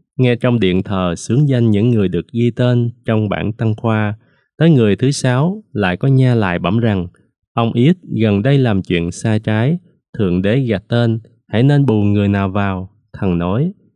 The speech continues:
"Ông Tào ở Tùng Giang chẳng hành dâm với người đàn bà ở quán trọ, là bậc chánh khí, đáng thêm tên vào."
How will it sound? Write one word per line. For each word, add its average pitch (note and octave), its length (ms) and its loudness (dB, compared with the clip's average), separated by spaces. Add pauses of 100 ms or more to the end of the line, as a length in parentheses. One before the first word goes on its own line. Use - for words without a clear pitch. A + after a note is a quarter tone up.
(160)
"Ông C3 200 0
Tào G2+ 300 -2
ở F#2 120 -2
Tùng F#2 340 -2
Giang B2 360 -2 (240)
chẳng G#2 180 0
hành G#2 240 2
dâm C3 260 2
với C#3+ 100 0
người A2+ 200 2
đàn F#2+ 260 -2
bà F2+ 320 -2
ở F2+ 80 -4
quán A2 300 0
trọ, E2+ 320 -2 (320)
là G#2 220 0
bậc F#2 160 -2 (120)
chánh B2 200 0
khí, C#3+ 400 0 (140)
đáng A2+ 340 0
thêm A2 300 -2
tên A#2+ 240 2
vào." F#2 340 -2